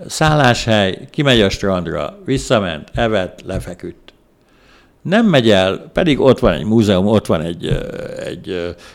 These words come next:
egy, egy promenád, nem megy el, sét-, tehát, tehát nincs, nincs semmi olyan, amit, amit ugyanakkor meg,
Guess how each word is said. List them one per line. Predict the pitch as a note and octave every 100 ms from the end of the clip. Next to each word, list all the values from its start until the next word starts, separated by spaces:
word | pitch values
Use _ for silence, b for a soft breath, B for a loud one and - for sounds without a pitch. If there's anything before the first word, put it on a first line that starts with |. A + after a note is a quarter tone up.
| B
egy, | - E2+ -
egy | F#2+
promenád, | C3+ C#3 B2 G#2+ F#2+ G#2
nem | E3 C3+
megy | A2 F2+
el, | - F2
sét-, | - B2+ - F3 -
tehát, | E3 D3+ - C#3+
tehát | D3+ D3
nincs, | F#3+ E3 -
nincs | D#3 D#3
semmi | - E3 C#3+
olyan, | A#2+ B2+ A2+
amit, | G#2+ A2 G#2 B B
amit | - A#2
ugyanakkor | - C3+ A#2 G2+ - G#2+
meg, | G#2 F#2 -